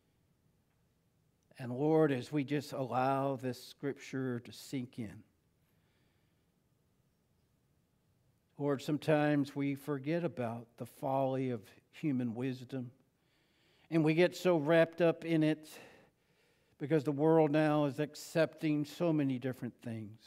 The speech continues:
that we tell ourselves that it must be okay. But Lord, may we see the importance of being that faithful manager, being that faithful servant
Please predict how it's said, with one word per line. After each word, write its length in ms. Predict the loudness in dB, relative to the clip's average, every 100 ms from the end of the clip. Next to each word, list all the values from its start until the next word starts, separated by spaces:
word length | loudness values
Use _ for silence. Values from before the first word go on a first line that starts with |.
| -20 -20 _ _ _ _ _ _ _ _ _ _ _ _ _ _ _ _ _ _ _ _ _
that 140 | -2 0
we 120 | 0
tell 260 | 4 6
ourselves 480 | 6 4 4 4 4
that 140 | 2 2
it 160 | 2
must 240 | 0 -2 -4
be 160 | -4
okay. 400 | -4 -6 -12 -20 -20 _ _ _ _ _ _ _ _ _ _ _ _ _ _ _ _ _ -6
But 240 | -4 -4
Lord, 460 | -4 0 0 0 0
may 220 | 0 0
we 260 | -2 -4
see 380 | -4 -6 -4 -4
the 160 | -4 -4
importance 520 | -6 -6 -6 -4 -8
of 80 | -8
being 300 | -4 -4 -2
that 240 | -4 -6
faithful 600 | -8 -6 -6 -8 -10 -10 -12 _ _ _ _ _ _
manager, 600 | -2 0 0 -4 -6 -6
being 340 | -2 -2 0 0
that 240 | 0 -4 -8
faithful 480 | -2 0 0 -4 -12
servant 420 | -12 -10 -8 -8